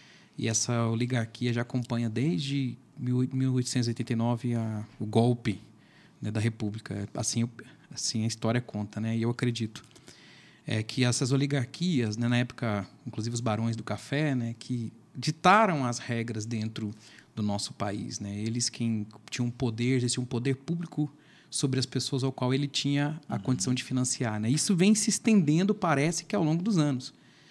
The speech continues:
Speaker 1: E quando eu olho pra, pra política hoje, eu tenho a mesma impressão de que, embora a gente tenha um parlamento,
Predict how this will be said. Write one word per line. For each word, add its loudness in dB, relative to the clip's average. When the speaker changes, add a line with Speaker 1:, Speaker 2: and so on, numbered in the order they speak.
Speaker 1:
E -4
quando 4
eu 8
olho 10
pra, 4
pra 0
política -2
hoje, 2
eu 6
tenho 2
a 4
mesma 4
impressão 0
de -12
que, -8
embora 6
a 8
gente 4
tenha 0
um 2
parlamento, 2